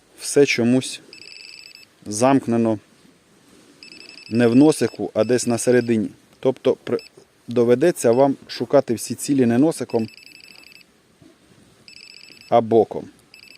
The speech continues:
Не знаю, в чому це проявляється. Можливо, десь при виробництві не до самого кінця засунули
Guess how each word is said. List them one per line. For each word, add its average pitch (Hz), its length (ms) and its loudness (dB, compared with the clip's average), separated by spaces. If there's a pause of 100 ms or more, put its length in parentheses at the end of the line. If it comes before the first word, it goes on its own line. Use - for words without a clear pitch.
(920)
Не 131 140 -4
знаю, 143 320 2
в 101 40 -6
чому 107 360 -4
це 101 480 -4 (580)
проявляється. 117 720 2
Можливо, 117 480 2
десь 110 480 0
при 113 140 0
виробництві 107 640 0
не 107 180 -2 (540)
до 113 140 0
самого 110 380 0
кінця 107 440 -4
засунули 104 580 -4